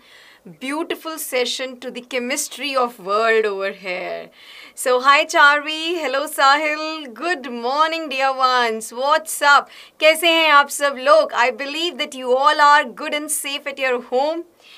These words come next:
isn't it? Yes. So today I have actually come up after a long time with lecture number three of mole concept, जहाँ today we are going to talk about the interconversion of moles to volume.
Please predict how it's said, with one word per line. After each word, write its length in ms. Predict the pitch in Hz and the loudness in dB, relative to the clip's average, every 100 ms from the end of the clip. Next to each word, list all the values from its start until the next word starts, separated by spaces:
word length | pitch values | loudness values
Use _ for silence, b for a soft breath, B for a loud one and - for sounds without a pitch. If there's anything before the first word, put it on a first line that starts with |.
| B | B
isn't 460 | 233 247 294 349 349 | -8 -6 -2 -2 0
it? 200 | 349 359 | 0 -2
Yes. 600 | 226 190 277 302 247 - B 277 B | -10 -2 2 2 0 -8 B -20 B
So 320 | - 339 370 | 2 4 4
today 380 | 381 277 311 339 | 0 0 2 4
I 200 | 262 269 | 6 4
have 100 | 269 | 6
actually 440 | 262 277 330 302 | 4 2 -4 -8
come 300 | 311 262 262 | 0 2 6
up 180 | 277 294 - _ _ 226 | 4 4 -4 _ _ 2
after 400 | 262 311 302 320 | 2 2 0 2
a 140 | 302 | 2
long 340 | 269 269 277 | 2 2 0
time 560 | 269 254 262 269 285 285 B B | -2 0 0 0 -4 -12 B B
with 500 | 220 240 226 220 180 - b b b | -2 0 2 0 -6 -10 b b b
lecture 480 | 233 269 311 311 359 | -6 2 2 2 0
number 280 | 339 311 339 | 0 0 -2
three 320 | 339 285 302 | -4 -6 2
of 220 | 294 302 | 4 4
mole 420 | 277 254 269 277 285 | 0 -2 0 0 0
concept, 760 | 254 247 254 - 349 311 - 247 247 | 0 0 -2 0 2 2 -2 -10 -8
जहाँ 500 | 254 302 247 220 - | 0 4 4 2 -6
today 400 | 254 302 285 226 | -2 0 2 -2
we 200 | 247 262 | -2 2
are 260 | 269 302 277 | 6 6 4
going 200 | 294 277 | -6 -8
to 60 | 247 | -2
talk 200 | 277 277 | 0 0
about 460 | 285 226 226 220 262 B B | 0 2 2 2 -4 B B
the 180 | - 294 320 | -12 -10 -8
interconversion 920 | 330 370 370 320 285 277 269 277 294 | -6 -4 -2 -2 -2 -2 -4 -6 -8
of 340 | - 247 269 | -2 -2 -2
moles 580 | 226 214 254 277 302 - | -6 -4 -2 -2 -6 -10
to 240 | 277 269 240 | -10 -8 -4
volume. 840 | 208 196 202 254 254 202 175 | -2 -2 -4 -4 -4 -6 -12